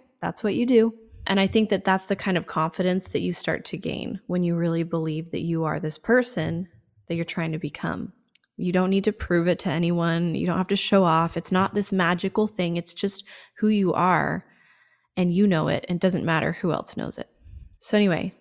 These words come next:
that is the hardest step, and that was the first one, and you can tell it by that belief, that feeling that it creates. And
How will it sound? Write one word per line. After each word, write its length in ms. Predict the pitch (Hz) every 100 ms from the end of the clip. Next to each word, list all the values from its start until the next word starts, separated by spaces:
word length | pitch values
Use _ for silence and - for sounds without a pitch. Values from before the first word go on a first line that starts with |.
| _ _ _ _ _
that 240 | 196 202 214
is 160 | 220
the 100 | 214
hardest 300 | 196 190 196
step, 300 | - 185 190
and 160 | - 180
that 320 | 165 165 -
was 160 | 180 -
the 80 |
first 520 | 196 170 180 - - -
one, 400 | 175 170 170 170
and 220 | 175 175
you 80 | 160
can 160 | 196
tell 280 | 185 170 165
it 120 | -
by 160 | 160 160
that 220 | 151 -
belief, 340 | 160 - -
that 200 | - -
feeling 340 | - 160 - -
that 100 | -
it 140 | -
creates. 560 | - 160 - - - - - - - - - _
And 640 | - 208 202 196 196 -